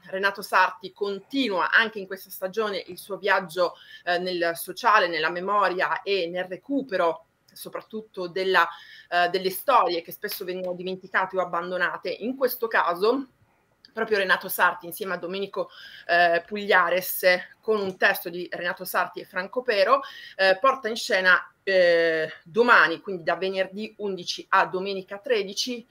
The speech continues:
È vietato digiunare in spiaggia, ed è un ritratto di Danilo Dolci. Danilo Dolci, neanch'io lo conoscevo, quindi ammetto la mia ignoranza,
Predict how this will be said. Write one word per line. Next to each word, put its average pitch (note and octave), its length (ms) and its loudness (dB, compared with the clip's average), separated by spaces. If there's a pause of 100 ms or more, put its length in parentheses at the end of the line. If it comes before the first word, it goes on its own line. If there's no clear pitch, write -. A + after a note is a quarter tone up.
(120)
È - 100 -4
vietato G3+ 380 0
digiunare F#3 460 0
in F3+ 80 -6
spiaggia, E3 600 -4 (320)
ed F#3 80 0
è A3+ 60 10
un F#3+ 100 6
ritratto B3 460 0
di G3 140 -6
Danilo F#3 340 2
Dolci. E3+ 580 -4 (400)
Danilo G3+ 380 0
Dolci, F#3+ 420 -2 (180)
neanch'io E3 600 -2
lo E3 120 -8
conoscevo, E3+ 520 -8
quindi F#3 240 -4
ammetto F3 320 -6
la E3 60 -4
mia E3+ 140 -8
ignoranza, G3+ 600 -4